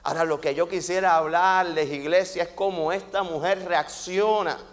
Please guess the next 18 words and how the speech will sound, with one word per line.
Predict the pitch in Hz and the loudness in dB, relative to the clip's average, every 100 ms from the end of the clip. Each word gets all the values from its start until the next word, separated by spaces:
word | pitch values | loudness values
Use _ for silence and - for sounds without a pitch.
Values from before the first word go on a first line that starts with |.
| - - _ - - | -20 -20 _ -20 -2
cómo | 180 208 | 2 2
esta | 208 208 | 2 0
mujer | 190 170 202 208 | 2 0 0 2
se | 214 | 0
comporta | 208 185 170 160 202 226 214 175 170 123 - - - | 2 0 0 -6 0 0 0 -2 -2 -2 -4 -14 -6
ante | 165 165 165 | -4 2 4
dos | 190 190 | 2 -2
circunstancias, | 220 - 208 180 - 147 139 135 - 135 127 - - - _ _ - - | -6 -4 -4 -4 -4 -4 -4 -6 -4 -4 -4 -8 -20 -20 _ _ -10 0
cómo | 208 233 | 2 4
esta | - 233 | 2 2
mujer | 196 196 233 | 2 0 0
reacciona | 220 202 185 - - 208 247 247 233 180 151 - - - - | 2 2 2 -4 -4 0 4 4 2 0 -2 -10 -20 -20 -4
ante | - 185 185 190 185 | 0 0 0 0 4
la | 180 | 4
espera | 175 - - - 262 254 | 2 -4 -4 4 6 6
de | 247 | 6
la | 233 220 | 4 4
promesa | 196 196 247 262 - 185 123 | 2 0 0 -2 -4 -2 -2